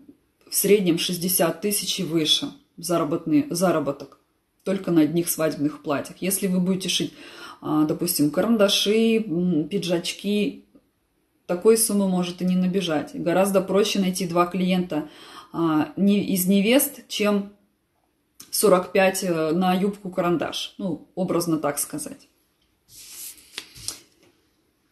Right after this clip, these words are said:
И еще, а, что важно. Здесь,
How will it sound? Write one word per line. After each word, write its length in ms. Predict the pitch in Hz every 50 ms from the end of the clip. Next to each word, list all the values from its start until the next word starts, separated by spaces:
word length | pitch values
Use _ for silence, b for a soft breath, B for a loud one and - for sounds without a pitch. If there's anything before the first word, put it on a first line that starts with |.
| _ _ _ _ _ _ - - - _ _ _ _ _ _ _
И 60 | - 202
еще, 800 | 226 240 240 220 156 196 233 247 - - - 214 165 147 - B B B B B B B B B
а, 140 | - 359 339
что 240 | - - - 247 233
важно. 520 | 208 226 202 202 196 - 180 165 147 160 -
Здесь, 480 | 190 185 185 240 277 285 285 - -